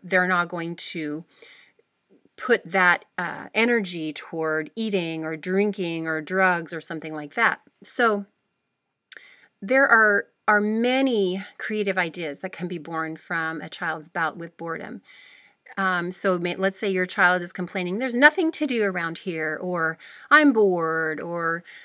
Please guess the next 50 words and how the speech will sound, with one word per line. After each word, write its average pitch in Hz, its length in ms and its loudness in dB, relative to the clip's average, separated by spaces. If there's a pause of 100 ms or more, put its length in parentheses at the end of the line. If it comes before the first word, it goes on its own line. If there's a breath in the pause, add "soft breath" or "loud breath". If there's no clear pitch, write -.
(420 loud breath)
"I, 320 300 4
I 269 100 6
don't 254 220 2
like 214 300 2
this. 190 580 2
There's 190 220 -2
nothing 254 520 0 (680)
that 220 200 0
I 226 120 6
wanna 214 280 2
do 202 220 -2
right 202 240 0
now," 175 500 0
or 170 80 -6
things 190 240 -6
like 180 200 -4
that. 226 300 4 (280)
So - 240 0
what 240 220 2
you 277 100 0
can 381 180 0
do 233 120 -2
is 196 120 -4
just - 300 -6
support 349 440 -2
that 226 160 -2
feeling. 180 460 -10 (240)
Just 269 260 -4
say, 190 380 0 (220)
"I 262 160 6
understand. 294 640 -2
You, 240 220 -2
you 254 180 -2
don't 277 280 -2
feel 269 280 0
like 247 240 -2
you 247 100 -4
know 240 140 -4
what 226 160 -4
to 226 100 -8
do, 190 220 -4
or 160 80 -6
you 226 180 -8
just 302 240 -10
feel 294 120 0
bored 175 280 -4
right 160 180 -4
now. 170 220 -6
I 233 80 -4
understand." 285 600 -6